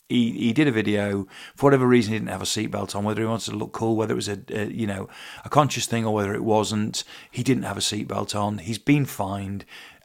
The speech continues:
And as far as I'm concerned, that, that's kind of the end of it. It was a mistake. Um, I, I don't see it as being something we should, I mean, I get the whole rule breakers, you know, rule makers, rule breakers, rule takers, whatever it, the thing is. I get all that. But in this, I don't see that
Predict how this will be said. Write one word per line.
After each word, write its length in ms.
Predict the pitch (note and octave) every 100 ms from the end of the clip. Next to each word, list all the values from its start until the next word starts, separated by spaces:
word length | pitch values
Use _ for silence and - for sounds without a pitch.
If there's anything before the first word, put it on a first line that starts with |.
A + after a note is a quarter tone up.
| _ -
And 80 | B2
as 80 |
far 100 | D3
as 100 | C#3+
I'm 80 | A#2
concerned, 360 | G#2+ G#2 A2+ A#2
that, 160 | -
that's 180 | B2 B2
kind 240 | - A#2+ G#2
of 60 |
the 100 | G#2
end 180 | G2 G2+
of 80 | F#2+
it. 120 | A2
It 100 | C#3
was 240 | C#3+ D3+
a 60 | A#2+
mistake. 600 | G#2 - G2 G2 - - - - - -
Um, 720 | A2+ A2 A2 A2 A2 A2 - - -
I, 160 | B2 A#2+
I 100 | B2
don't 400 | B2+ B2+ B2+ -
see 280 | - B2 B2
it 20 |
as 100 | A2
being 220 | A2+ A2
something 380 | G#2+ G#2 G#2 G#2
we 80 | G#2+
should, 240 | A2+ A2+
I 100 | A#2+
mean, 140 | B2+ B2
I 40 |
get 200 | D3+ D3
the 80 | A2+
whole 240 | A#2+ A#2
rule 180 | A2+ B2
breakers, 560 | A2 A2+ A2+ G2+ - -
you 180 | - A#2+
know, 140 | A2+ A2
rule 180 | C3
makers, 500 | B2 B2 - G#2+ - - -
rule 200 | A#2 G#2
breakers, 460 | G#2 G#2 G2+ G2
rule 220 | G#2+ G#2
takers, 340 | G2 G2+ F2+ F#2+
whatever 320 | G2 F#2+ F#2+
it, 120 | F#2+
the 140 | - G2+
thing 420 | - - G2 F#2
is. 180 | F#2 - - - -
I 80 | A#2
get 160 | B2 B2
all 220 | G#2 G#2
that. 360 | G2 G#2 - - - - -
But 100 | B2
in 80 |
this, 220 | C3 C3+ C#3 A#2+
I 60 |
don't 240 | C3+ C3 -
see 260 | - B2+
that 360 | G#2+ A2+ A2+